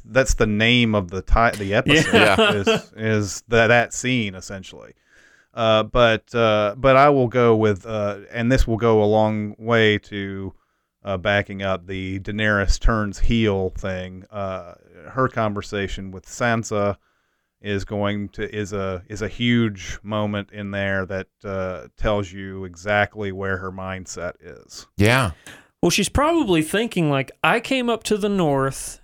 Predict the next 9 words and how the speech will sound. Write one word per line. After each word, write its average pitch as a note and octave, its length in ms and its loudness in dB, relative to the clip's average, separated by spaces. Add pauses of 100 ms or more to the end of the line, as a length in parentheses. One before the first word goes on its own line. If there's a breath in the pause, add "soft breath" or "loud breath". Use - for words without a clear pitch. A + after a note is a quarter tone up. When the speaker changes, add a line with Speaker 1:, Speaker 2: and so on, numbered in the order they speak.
(340)
Speaker 2:
I'm F#3+ 380 2
sacrificing E3+ 880 0
my D3+ 240 2
army, C3 500 -2 (640)
and C#3 560 2
now D#3 380 4
they're F#3 160 0
telling D#3+ 520 0
me C3+ 380 -2